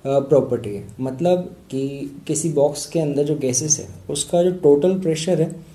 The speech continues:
वो हम direct measure करते हैं, तो उसको हम मॉलिक्यूलर level पे नहीं study करते, तो इसलिए हम बोलते हैं इसको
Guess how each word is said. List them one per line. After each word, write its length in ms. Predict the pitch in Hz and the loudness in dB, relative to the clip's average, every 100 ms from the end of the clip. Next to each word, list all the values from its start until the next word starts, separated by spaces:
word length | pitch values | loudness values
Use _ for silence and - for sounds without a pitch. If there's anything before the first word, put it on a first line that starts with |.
| - - - | -20 -12 -2
वो 80 | 175 | 2
हम 100 | 180 | 4
direct 340 | 151 143 143 | 4 4 2
measure 240 | 135 127 120 | -2 0 -2
करते 300 | 107 104 113 | -6 -6 -10
हैं, 100 | 110 | -6
तो 80 | |
उसको 220 | 151 - 180 | -6 -2 0
हम 420 | 160 135 127 131 127 | 0 2 0 0 -4
मॉलिक्यूलर 640 | 131 127 131 143 156 180 180 | -2 0 2 2 4 4 6
level 300 | 170 175 175 | 6 4 2
पे 140 | 180 | 0
नहीं 180 | 185 185 | 0 -2
study 280 | - 147 139 | -2 -2 -2
करते, 340 | 123 120 160 | -4 -6 -6
तो 100 | 175 | -6
इसलिए 260 | 156 175 175 | -4 -2 0
हम 100 | 165 | 0
बोलते 260 | 156 156 | 0 0
हैं 80 | 160 | -4
इसको 380 | 156 190 - | -4 -6 -6